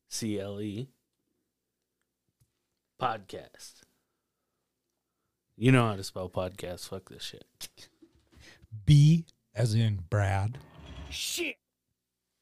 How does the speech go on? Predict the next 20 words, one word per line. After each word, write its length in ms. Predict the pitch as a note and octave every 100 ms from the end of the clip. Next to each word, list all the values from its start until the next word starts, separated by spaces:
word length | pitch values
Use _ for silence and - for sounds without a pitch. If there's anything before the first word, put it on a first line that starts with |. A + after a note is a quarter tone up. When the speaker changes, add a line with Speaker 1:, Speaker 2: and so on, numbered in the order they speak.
| _
Speaker 2:
Oh. 160 | A2+ G#2 -
<laughs> 80 |
Yeah. 1080 | G3+ F#3+ - A3+ - - A3+ - B3+ - - - G3+ - G#3 - G#3 - _ _ - - - - - - - _ - C#3+ - C3 C3+ _ -
Uh, 640 | C3+ C#3 C3 B2 A2 G#2 - - _ _ _ _ _
yeah. 180 | C#3 - - - -
Three 160 | - D3
Wheel 140 | D3+
Bicycle 360 | B2 A#2+ A2 G#2
Podcast. 560 | G#2+ G2 - E2+ - - - - _ -
We 160 | D3
are 160 | D3+ C3 -
on 360 | C#3 C#3 B2+ A#2+
Spotify, 600 | - - B2+ A#2+ - F#2+
of 100 | F#2+
course, 380 | - F#2+ F#2 - -
Apple 560 | D3+ C#3+ D3+ B2 C#3+ -
Podcast, 800 | - G#2+ G2+ - G2+ F#2+ G2 - - B2
Google 420 | D#3 D#3+ A#2+ A2
Podcast, 840 | - G2 F#2 - G2 F#2 F#2+ - - - - - _ _
um, 400 | A#2+ A#2 A2+ G#2